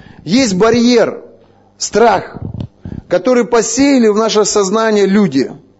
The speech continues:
Они говорят: «Нельзя без еды, умрёшь без еды». Но я тебе хочу сказать, что никто от поста не умирал.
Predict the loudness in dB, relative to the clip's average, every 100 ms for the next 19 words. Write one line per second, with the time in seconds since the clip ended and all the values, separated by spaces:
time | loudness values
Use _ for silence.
0 | _ -6 -2 0 2 2 0 0 0 2
1 | 2 2 2 -2 0 0 0 2 0 0
2 | -6 -20 _ _ -20 _ -20 -6 -2 2
3 | 4 4 4 2 2 -4 -18 -6 -2 0
4 | 0 0 0 -2 -2 -12 _ _ -20 -8
5 | 0 2 2 0 0 -2 -2 -2 -2 0
6 | -2 -4 -14 -20 _ _ -6 0 2 0
7 | -2 0 0 0 -2 -2 -2 -2 -4 -2
8 | 0 2 2 2 2 2 2 0 -4 -12